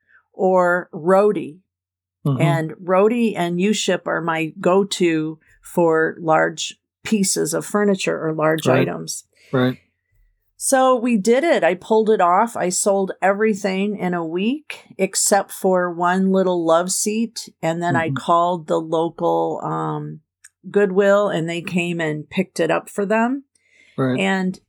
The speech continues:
Speaker 1: it was a blast. I mean, a couple items did sell for, like, fifty, sixty dollars,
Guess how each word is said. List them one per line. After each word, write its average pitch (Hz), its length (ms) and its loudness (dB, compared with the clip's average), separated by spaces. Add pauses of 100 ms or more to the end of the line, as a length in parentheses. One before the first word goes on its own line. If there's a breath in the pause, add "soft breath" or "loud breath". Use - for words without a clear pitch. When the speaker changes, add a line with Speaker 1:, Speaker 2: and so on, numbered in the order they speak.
(160)
Speaker 1:
it 196 160 0
was 196 200 0
a 196 80 2
blast. 160 800 0
I 165 100 -2
mean, 170 260 -8
a 160 120 -6
couple 226 400 2
items 208 480 2
did 180 260 -2
sell 180 400 4
for, 185 180 -6
like, 160 260 0
fifty, 175 360 -8
sixty 165 460 -10
dollars, 165 540 -6